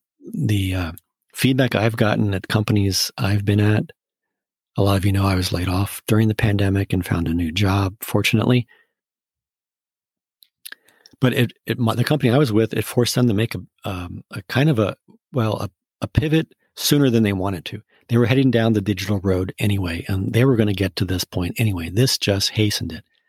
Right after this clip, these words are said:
So they didn't necessarily make a, uh, one eighty pivot and go a completely different direction.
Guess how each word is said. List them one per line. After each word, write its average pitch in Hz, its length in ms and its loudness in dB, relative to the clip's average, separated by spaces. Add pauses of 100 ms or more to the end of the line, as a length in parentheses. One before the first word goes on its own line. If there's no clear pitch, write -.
(380)
So - 140 -2
they 117 100 4
didn't 131 140 2
necessarily 117 560 2
make 101 320 0
a, 92 220 -2
uh, 82 220 -10 (840)
one 110 380 2
eighty 110 340 -4 (960)
pivot 120 340 0 (1500)
and 110 140 0
go 107 180 2
a 98 60 -2
completely 113 340 0
different 98 260 0
direction. 98 480 0